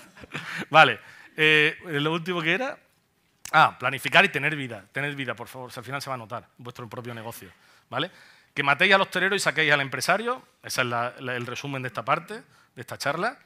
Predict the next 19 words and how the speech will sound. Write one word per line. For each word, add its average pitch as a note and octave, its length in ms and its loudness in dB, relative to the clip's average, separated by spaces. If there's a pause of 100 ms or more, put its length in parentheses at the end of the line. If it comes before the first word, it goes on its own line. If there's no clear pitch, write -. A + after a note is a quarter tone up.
(760)
El B2 200 0
lle-, B2+ 160 -2
el A#2+ 60 -12
momento B2+ 320 -8
de C#3 60 -2
la C#3 60 0
gestión, G3 380 -4
vosotros B2+ 240 -10
ya B2 60 -8
estáis - 180 -10
preparados F#3+ 600 -2
y C3+ 80 -6
estos C3+ 180 -8
son D3+ 120 -8
mis C3+ 100 -10
datos. G2+ 260 -18
Y B2+ 60 -16
ya C3 60 -10
está. A#2 220 -18